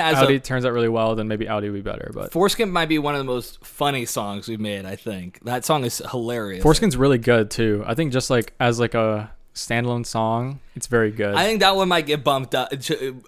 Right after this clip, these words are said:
Speaker 1: bumped up over those other ones.
Speaker 2: I'd probably put Foreskin in, like, the B tier for my thing, for my, for my tier list. I think it's, it's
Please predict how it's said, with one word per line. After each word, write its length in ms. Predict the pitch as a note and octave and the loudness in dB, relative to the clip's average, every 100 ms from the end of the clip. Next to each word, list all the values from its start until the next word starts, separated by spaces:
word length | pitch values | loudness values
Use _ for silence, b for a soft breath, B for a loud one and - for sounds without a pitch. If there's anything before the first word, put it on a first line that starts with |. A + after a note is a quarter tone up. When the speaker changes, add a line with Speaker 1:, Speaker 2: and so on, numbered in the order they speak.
| C3+ | -6
Speaker 1:
bumped 300 | C3 C#3 C3+ | -2 -2 -2
up 100 | C3 | -2
over 220 | C3 B2 | -2 -4
those 160 | A#2+ A#2+ | -6 -4
other 240 | B2+ B2+ | -4 -4
ones. 480 | A2+ G2+ F#2+ F#2+ - | -4 -8 -12 -14 -4
Speaker 2:
I'd 140 | G3+ A3+ | -2 2
probably 180 | E4+ F3 | 2 4
put 180 | D#3 | 2
Foreskin 520 | - C#3+ C#3 - C#3+ C3 | 2 2 2 0 0 0
in, 140 | B2 | 2
like, 280 | A#2+ A2+ - | 0 0 0
the 80 | A#2+ | -2
B 200 | A2+ A#2+ | 0 -4
tier 420 | - G#2+ G#2 A#2 - | -2 -2 -2 -4 -8
for 100 | A2 | -8
my 160 | G#2+ G#2 | -8 -8
thing, 340 | G#2 G#2 G#2+ | -10 -10 -12
for 160 | - G#2+ | -10 -8
my, 240 | G#2 G#2 | -6 -8
for 160 | - G#2+ | -10 -8
my 100 | G#2+ | -8
tier 200 | - G#2 | -6 -6
list. 320 | G#2+ - - | -8 -10 -12
I 60 | B2 | -6
think 160 | D3 | -4
it's, 100 | A#2 A2+ | -4 -6
it's 240 | - A#2+ | -10 -10